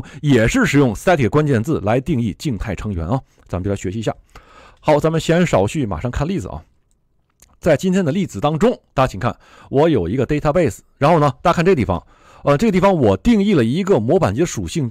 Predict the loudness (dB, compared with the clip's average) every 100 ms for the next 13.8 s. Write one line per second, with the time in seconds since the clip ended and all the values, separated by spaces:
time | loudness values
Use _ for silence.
0 | -2 -2 0 -2 -2 2 2 0 -8 _
1 | -18 0 2 4 4 2 0 0 2 2
2 | 2 -2 -2 0 0 2 -2 0 0 0
3 | -2 -6 -2 -2 0 0 -2 0 0 0
4 | 0 -2 2 2 2 -10 _ _ 2 2
5 | 4 2 0 -6 2 4 4 0 -4 0
6 | 2 2 0 2 2 0 2 2 4 4
7 | 2 0 -6 -4 0 0 -2 0 2 4
8 | 4 2 -2 -4 0 0 0 0 0 0
9 | -2 -8 -10 _ -2 0 2 2 2 0
10 | -20 -20 -6 2 2 4 2 2 2 2
11 | 4 4 2 -2 -2 -2 -2 -2 -2 -2
12 | -4 -2 0 0 -2 -4 -8 -4 0 0
13 | 0 -6 -8 -8 -8 -6 -2 -2